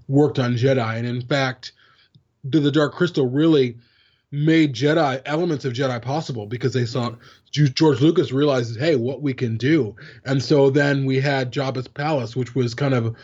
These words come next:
Speaker 1: a creature extravaganza made
Speaker 2: Yeah.
Speaker 1: possible by The Dark Crystal.
Speaker 2: Yeah, I, I really believe so too. I mean, I, I think, you know, with Empire Strikes Back, with what they pulled off with Yoda, uh, I think once, you know, they knew the possibilities that they could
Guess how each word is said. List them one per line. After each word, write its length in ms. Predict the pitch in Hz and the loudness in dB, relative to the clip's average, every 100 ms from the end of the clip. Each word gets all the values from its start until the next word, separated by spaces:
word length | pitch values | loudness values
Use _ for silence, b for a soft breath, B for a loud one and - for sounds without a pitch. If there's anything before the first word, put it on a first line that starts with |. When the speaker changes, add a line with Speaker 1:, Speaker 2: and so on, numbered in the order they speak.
| B B | B B
Speaker 1:
a 100 | 123 | -4
creature 420 | 135 175 175 143 | 0 2 4 2
extravaganza 920 | 127 - 147 123 123 135 180 127 98 - b | 2 0 -2 0 0 0 0 -2 -6 -14 b
made 240 | 156 175 | 0 0
Speaker 2:
Yeah. 100 | 135 | 0
Speaker 1:
possible 460 | 175 226 156 127 123 120 | -4 -2 -2 -2 -6 -8
by 180 | 123 | -8
The 100 | 131 | -6
Dark 240 | 127 120 117 | -6 -8 -10
Crystal. 340 | 175 - - _ b b _ | -14 -14 -20 _ b b _
Speaker 2:
Yeah, 380 | 135 143 131 120 | -8 -6 -4 -6
I, 120 | 151 | -8
I 80 | 196 | -8
really 240 | 202 226 196 | -6 -4 -6
believe 360 | 165 139 127 | -8 -8 -10
so 220 | - 117 | -10 -14
too. 240 | 113 131 123 | -10 -8 -6
I 60 | |
mean, 320 | 120 120 117 131 | -6 -6 -8 -10
I, 300 | 143 151 143 | -12 -10 -12
I 40 | |
think, 300 | - 165 139 | -10 -14 -14
you 140 | 135 127 | -12 -8
know, 80 | |
with 120 | 120 131 | -8 -10
Empire 320 | 127 127 117 | -10 -10 -12
Strikes 420 | - 120 113 - | -12 -14 -14 -18
Back, 360 | - 117 107 _ _ _ _ | -14 -14 -16 _ _ _ _
with 180 | 127 123 | -14 -8
what 160 | 147 139 | -8 -6
they 160 | 127 | -8
pulled 240 | 120 131 120 | -8 -12 -10
off 240 | 113 110 | -10 -12
with 200 | 120 117 | -14 -16
Yoda, 560 | 113 110 110 113 101 98 _ _ _ _ _ | -12 -10 -10 -8 -10 -12 _ _ _ _ _
uh, 200 | 104 104 | -12 -12
I 120 | 92 113 | -12 -12
think 320 | 123 117 - _ | -10 -10 -12 _
once, 520 | - 127 127 120 - - _ | -18 -14 -12 -12 -14 -16 _
you 220 | 147 131 | -20 -18
know, 240 | 123 117 117 _ _ _ _ | -16 -16 -18 _ _ _ _
they 200 | 135 127 | -8 -8
knew 200 | 127 127 | -8 -8
the 80 | 123 | -10
possibilities 640 | 127 123 120 120 117 113 | -10 -12 -10 -10 -10 -12
that 140 | 117 110 | -16 -16
they 100 | 113 | -16
could 280 | 120 117 | -14 -16